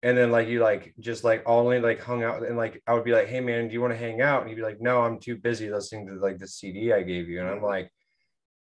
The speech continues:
Speaker 1: "Okay, yeah, but I mean, I'm, like, I'm right here. I'm still the guy that's wanting to hang
Speaker 2: Right,
Speaker 1: out with
Speaker 2: right.
Speaker 1: you."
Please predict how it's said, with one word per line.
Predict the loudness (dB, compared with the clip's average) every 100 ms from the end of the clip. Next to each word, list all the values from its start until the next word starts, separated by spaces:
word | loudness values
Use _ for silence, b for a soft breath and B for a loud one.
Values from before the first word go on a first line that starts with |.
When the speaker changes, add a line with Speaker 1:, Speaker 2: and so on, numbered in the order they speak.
| 2
Speaker 1:
"Okay, | 2 4 4 6
yeah, | 6
but | 6 6
I |
mean, | 4 2
I'm, | 2
like, | 2 0
I'm | 0 0
right | 0 0
here. | -6 -4 -2
I'm | -2
still | -4 -4
the | -2
guy | 2 4
that's | 2 0
wanting | -4 -2
to |
hang | -2 -2 -6
Speaker 2:
Right, | -2
Speaker 1:
out | 2
with | 2 0
Speaker 2:
right. | -2
Speaker 1:
you." | -6 -6